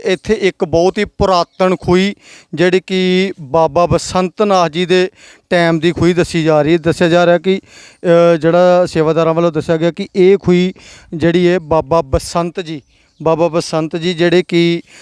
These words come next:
ਨਾਥ ਹੋਏ ਨੇ, ਜਿਨ੍ਹਾਂ ਨੇ ਇੱਥੇ ਭਗਤੀ ਤੇ ਰਿੱਧੀਆਂ ਸਿੱਧੀਆਂ ਹਾਸਲ ਕੀਤੀਆਂ ਰਹਿ ਕੇ, ਉਹਨਾਂ ਦੇ ਉਹ ਸਮੇਂ ਦੀ ਜਿਹੜੀ ਇਹ ਖੂਹੀ ਜਿਹੜੀ ਹੈ ਬਣਾਈ ਗਈ ਹੋਈ ਹੈ ਤੇ ਬੜੀ ਪੁਰਾਣੀ ਤੇ ਬਹੁਤ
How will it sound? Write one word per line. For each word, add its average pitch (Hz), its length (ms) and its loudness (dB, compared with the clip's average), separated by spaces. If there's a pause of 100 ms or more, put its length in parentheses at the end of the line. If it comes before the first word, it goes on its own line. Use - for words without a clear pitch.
(140)
ਨਾਥ 156 460 2
ਹੋਏ 185 160 2
ਨੇ, 180 100 -4
ਜਿਨ੍ਹਾਂ 175 260 -4
ਨੇ 175 60 -2
ਇੱਥੇ 170 160 -4 (100)
ਭਗਤੀ 156 380 -4
ਤੇ 165 120 -2
ਰਿੱਧੀਆਂ 156 280 0
ਸਿੱਧੀਆਂ 156 340 -2
ਹਾਸਲ 143 280 -2
ਕੀਤੀਆਂ 151 400 0
ਰਹਿ 156 200 2
ਕੇ, 170 160 0 (540)
ਉਹਨਾਂ 233 440 4
ਦੇ 185 220 0
ਉਹ 196 420 2 (240)
ਸਮੇਂ 185 400 -4
ਦੀ 185 100 -6
ਜਿਹੜੀ 180 260 0
ਇਹ 180 100 4 (100)
ਖੂਹੀ 170 220 2
ਜਿਹੜੀ 160 280 -2
ਹੈ 156 60 -4
ਬਣਾਈ 156 320 -10
ਗਈ 143 200 -10
ਹੋਈ 156 260 -2
ਹੈ 165 100 2 (420)
ਤੇ 175 100 2
ਬੜੀ 165 440 2
ਪੁਰਾਣੀ 160 720 2
ਤੇ 175 380 2 (380)
ਬਹੁਤ 185 840 -10